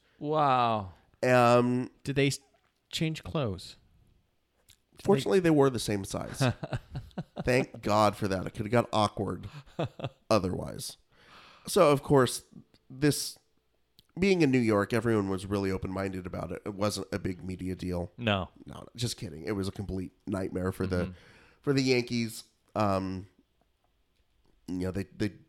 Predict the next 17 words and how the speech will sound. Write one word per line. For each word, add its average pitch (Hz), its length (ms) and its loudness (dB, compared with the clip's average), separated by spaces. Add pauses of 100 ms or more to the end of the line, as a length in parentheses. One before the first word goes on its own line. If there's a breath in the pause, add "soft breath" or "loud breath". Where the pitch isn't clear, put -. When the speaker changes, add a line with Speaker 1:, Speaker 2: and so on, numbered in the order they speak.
(400)
Speaker 2:
had 123 120 -4
to 113 60 0
have 120 180 0
P 110 160 -2
R 95 160 -4
tar-, 104 200 -8
they 113 160 -4
had, 117 280 0
had 143 120 -2
to 143 60 -2
have 151 140 0
a 117 60 -4
press - 360 -4
conference 92 420 -8
about 92 240 -8
this, - 320 -10
Speaker 1:
Mm-hmm. 110 320 -8